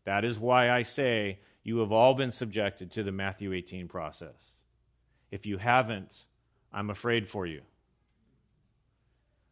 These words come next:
If someone has confronted you on sin, on bad behavior, bad attitudes,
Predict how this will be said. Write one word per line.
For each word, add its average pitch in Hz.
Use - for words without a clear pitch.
If 110
someone 143
has 127
confronted 135
you 143
on 127
sin, 107
on 104
bad 123
behavior, 123
bad 110
attitudes, 120